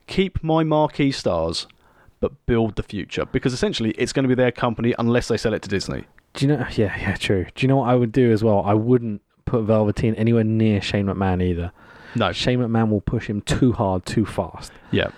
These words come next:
Speaker 2: Shane McMahon will give him two years of, like, top guy level, and then he'll whoop, slop into that slope and will stick there, and it'll be very difficult to get him back up
Speaker 1: Yeah.
Speaker 2: to that main event status.
Speaker 1: So I agree with Velveteen Dream, but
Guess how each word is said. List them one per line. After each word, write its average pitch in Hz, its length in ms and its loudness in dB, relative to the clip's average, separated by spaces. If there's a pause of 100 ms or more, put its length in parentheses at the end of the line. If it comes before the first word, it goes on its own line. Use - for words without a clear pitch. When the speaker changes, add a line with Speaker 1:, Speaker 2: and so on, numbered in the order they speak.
(120)
Speaker 2:
Shane 120 260 0
McMahon 117 320 2
will 110 80 2
give 117 220 2
him 113 180 2
two - 220 0
years 120 480 4
of, 95 80 -2
like, 101 340 0
top - 260 -4
guy 113 220 0
level, 123 400 2 (380)
and 107 120 -4
then 107 160 2
he'll 107 160 4
whoop, 165 720 6
slop 123 340 -2
into 117 240 0
that 104 200 0
slope 110 440 2
and 104 160 -2
will 104 60 0
stick - 480 -4
there, 104 300 2
and 107 120 0
it'll 107 100 2
be 107 60 4
very 120 300 2
difficult 110 360 -4
to - 60 -16
get 107 120 -2
him 98 100 -2 (100)
back - 260 -4
up 104 100 0
Speaker 1:
Yeah. 92 80 2
Speaker 2:
to 80 60 -4
that 101 140 0
main 98 160 2
event 92 200 -2
status. - 520 -4
Speaker 1:
So 110 380 2 (100)
I 127 140 2
agree 135 420 2
with 113 200 -4
Velveteen 110 360 -2
Dream, 107 260 0
but 104 360 2